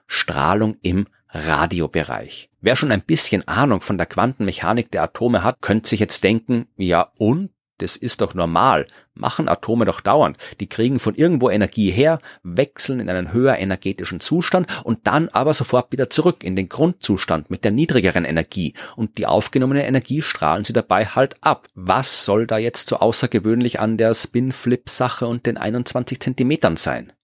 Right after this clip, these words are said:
Gut, es stimmt, dass Atome immer gerne in ihrem Grundzustand sind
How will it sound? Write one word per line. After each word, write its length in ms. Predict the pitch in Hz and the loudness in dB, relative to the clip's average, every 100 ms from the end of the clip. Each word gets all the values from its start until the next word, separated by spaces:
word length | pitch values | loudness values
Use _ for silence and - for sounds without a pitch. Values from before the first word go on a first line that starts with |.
| _ _ _ _ _ _ _ - | _ _ _ _ _ _ _ 0
Gut, 260 | 151 - - | 0 0 -4
es 120 | 104 | -4
stimmt, 480 | - - 147 147 - - - | -2 0 2 2 -2 -10 -6
dass 320 | - 113 - 113 | -2 0 0 -2
Atome 560 | - - 147 117 135 - - _ | -2 2 4 4 2 -2 -16 _
immer 360 | 151 165 165 147 | 0 2 0 -2
gerne 440 | - 92 107 131 | 0 0 2 2
in 260 | 131 - 120 | 0 -2 -4
ihrem 320 | 110 110 107 | -2 -2 -4
Grundzustand 1000 | - 85 151 147 - - 110 - 117 107 | -4 -2 -2 -4 -8 -4 -4 -4 -4 -2
sind 360 | - 127 180 | 2 4 2